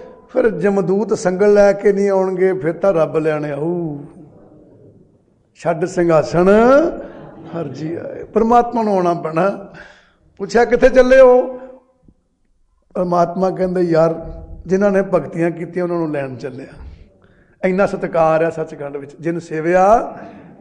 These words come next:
ਤਿਨ ਪਾਇਆ ਮਾਨ।" ਇੱਥੇ ਮਾਣ ਮਿਲਦਾ। ਸੋ ਗੁਰੂ ਪਿਆਰਿਓ, ਭਗਤੀ ਬਹੁਤ ਉੱਤਮ ਦਾਤ ਹੈ, ਇਹੀ ਜਨਮ ਹੈ। ਔਰ ਇੰਨਾ ਸਸਤਾ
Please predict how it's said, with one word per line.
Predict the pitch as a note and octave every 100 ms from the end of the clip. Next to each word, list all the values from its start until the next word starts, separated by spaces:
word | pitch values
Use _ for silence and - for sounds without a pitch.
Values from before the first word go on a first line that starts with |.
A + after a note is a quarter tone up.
| - -
ਤਿਨ | D#3+ D#3
ਪਾਇਆ | D3 C3+ D3 G3 - - - -
ਮਾਨ।" | - - -
ਇੱਥੇ | F#3+ F#3+
ਮਾਣ | F3 D3 D#3 D#3+
ਮਿਲਦਾ। | D3 C3+ D#3+ D3 - - _ _ _ _ _
ਸੋ | - E3
ਗੁਰੂ | C#3+ D3
ਪਿਆਰਿਓ, | C#3 C#3+ C#3+ D#3+ - - - - _ _ _ _ _ _ E3+
ਭਗਤੀ | - G3+
ਬਹੁਤ | G3 G3 G#3
ਉੱਤਮ | F#3 F#3 E3
ਦਾਤ | C#3 C3+ C#3
ਹੈ, | C3 D#3 - - _ _ _ _ _ _ -
ਇਹੀ | A#3+ G#3 C#4
ਜਨਮ | G3+ E3+ F3+ G3
ਹੈ। | - B2+ G#2 - - _ _ _ _ _ _ _ -
ਔਰ | F3 F3
ਇੰਨਾ | F#3+ G3+ A3
ਸਸਤਾ | F#3+ - E3 - B3 G#3 - -